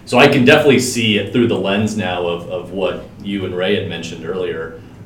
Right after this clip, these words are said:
um, about male intensive heavy organizations where they kind of go off and do their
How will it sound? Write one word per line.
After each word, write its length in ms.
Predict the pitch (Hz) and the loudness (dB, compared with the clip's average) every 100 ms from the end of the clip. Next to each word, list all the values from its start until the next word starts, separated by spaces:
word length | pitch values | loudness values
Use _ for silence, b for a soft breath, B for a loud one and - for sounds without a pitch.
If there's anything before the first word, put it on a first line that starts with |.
| - | -12
um, 420 | 82 82 78 76 73 | -4 -4 -4 -8 -10
about 460 | 80 85 82 82 - - | -8 -6 -6 -8 -12 -10
male 460 | 98 98 95 90 87 | -6 -2 0 0 -2
intensive 440 | 85 98 95 90 | -4 -8 -8 -8
heavy 520 | 98 92 90 85 82 85 | -6 -4 -6 -8 -10 -8
organizations 720 | 95 92 87 85 87 85 85 | -8 -6 -6 -6 -6 -8 -10
where 100 | 85 | -8
they 140 | 85 82 | -6 -8
kind 200 | 92 85 | -10 -10
of 300 | 76 - - | -12 -16 -6
go 160 | 95 | -2
off 160 | 90 82 | -2 -4
and 80 | 87 | -8
do 80 | 87 | -8
their 240 | 85 82 | -8 -10